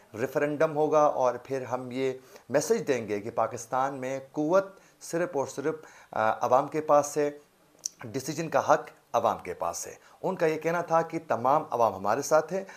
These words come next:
और जलसगाह में इतने लोग आएंगे, इतने लोग आएंगे कि वहाँ पंडाल में जगह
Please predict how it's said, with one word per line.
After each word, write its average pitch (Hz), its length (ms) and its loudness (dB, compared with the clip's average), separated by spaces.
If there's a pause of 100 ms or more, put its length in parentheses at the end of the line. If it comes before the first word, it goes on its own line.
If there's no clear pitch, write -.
(220)
और 117 260 2
जलसगाह 135 500 -2
में 139 220 -10
इतने 262 340 0
लोग 147 260 2
आएंगे, 92 440 -4
इतने 220 320 -4
लोग 131 260 -2
आएंगे 107 380 -2
कि 139 120 -10
वहाँ 123 180 0
पंडाल 113 440 -2
में 101 260 -10
जगह 123 260 0